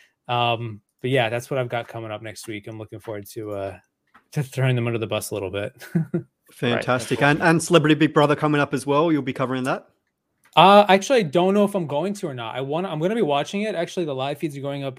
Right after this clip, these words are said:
Speaker 1: uh, later today. So I'll be excited 'cause I'm a big fan of the U S version of Big Brother. It's basically Survivor in a house. I don't know if you guys have
Speaker 2: Hmm.
Speaker 1: ever watched it.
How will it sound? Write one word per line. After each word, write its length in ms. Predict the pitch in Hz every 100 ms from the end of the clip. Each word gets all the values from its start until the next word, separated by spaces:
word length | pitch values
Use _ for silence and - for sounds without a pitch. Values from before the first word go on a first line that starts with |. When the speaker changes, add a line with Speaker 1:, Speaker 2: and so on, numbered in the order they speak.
| -
Speaker 1:
uh, 160 | 131 123
later 280 | 120 127 127
today. 440 | 120 117 156 185 _ _ _
So 160 | - 139
I'll 80 | 131
be 100 | 139
excited 380 | 131 139 143 151
'cause 140 | -
I'm 100 | 139
a 40 | 123
big 180 | 131
fan 200 | 131 131
of 120 | 127 117
the 100 | 117
U 120 | 117
S 180 | 117 -
version 240 | 131 131
of 40 |
Big 140 | 135 131
Brother. 260 | 135 139
It's 120 | 156 131
basically 340 | 180 185 151
Survivor 460 | 127 127 113 117 120
in 60 |
a 40 | 113
house. 360 | 113 131 131
I 100 | -
don't 100 | 120
know 60 | 127
if 100 | 127
you 80 | 127
guys 200 | 123 120
have 80 | 120
Speaker 2:
Hmm. 40 |
Speaker 1:
ever 100 | 117
watched 340 | 110 110 - 139
it. 200 | 139